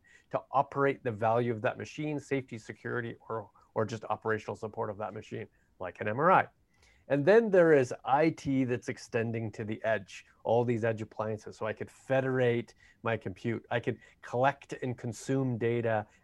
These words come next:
at the branch, uh, at the store, at the, uh, at the plant. That's, that's extending I T into the edge versus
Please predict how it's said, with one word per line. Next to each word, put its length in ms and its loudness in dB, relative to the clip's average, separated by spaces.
at 200 2
the 60 0
branch, 640 -4
uh, 200 0
at 240 2
the 260 6
store, 720 0
at 300 6
the, 500 2
uh, 300 4
at 140 -2
the 80 -6
plant. 540 -2
That's, 440 4
that's 200 2
extending 480 2
I 220 0
T 320 -2
into 240 -2
the 180 2
edge 240 0
versus 800 2